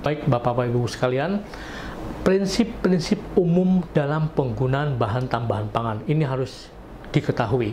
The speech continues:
Yang pertama, hindari penggunaan bahan tambahan pangan semaksimal mungkin. Yang kedua, bila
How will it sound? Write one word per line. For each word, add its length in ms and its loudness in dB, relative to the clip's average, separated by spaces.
Yang 160 2
pertama, 400 0
hindari 720 2
penggunaan 960 0
bahan 640 0
tambahan 500 0
pangan 380 0
semaksimal 920 2
mungkin. 460 -2
Yang 300 2
kedua, 340 2
bila 560 2